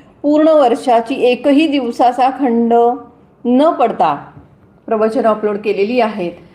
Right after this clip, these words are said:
आणि Facebook-वर सुद्धा प्रवचनाचे व्हिडिओ मी अपलोड करत असते. मग मनामध्ये विचार आला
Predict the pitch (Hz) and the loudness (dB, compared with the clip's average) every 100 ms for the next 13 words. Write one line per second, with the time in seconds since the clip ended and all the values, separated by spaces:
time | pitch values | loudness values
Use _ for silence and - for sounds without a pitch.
0 | _ - 214 226 220 220 - - - 214 | _ -6 -4 -4 -6 -8 -12 -20 -4 -2
1 | 185 233 277 277 277 185 - 190 180 175 | -2 -2 0 0 -4 -8 -6 -2 -2 -4
2 | 180 - _ _ _ _ _ _ - 220 | -14 -20 _ _ _ _ _ _ -4 0
3 | 202 214 190 196 214 208 196 196 196 202 | 0 0 -2 -2 -6 -4 -2 -2 -4 -6
4 | 262 - - 180 196 202 214 202 170 160 | -8 -8 -16 -10 -6 -6 -4 -2 -2 -6
5 | 156 156 143 - - - - 311 294 254 | -10 -14 -14 -20 -20 -14 -4 -2 0 0
6 | 262 277 285 233 220 190 208 180 | 0 0 -2 -2 -2 -2 0 -2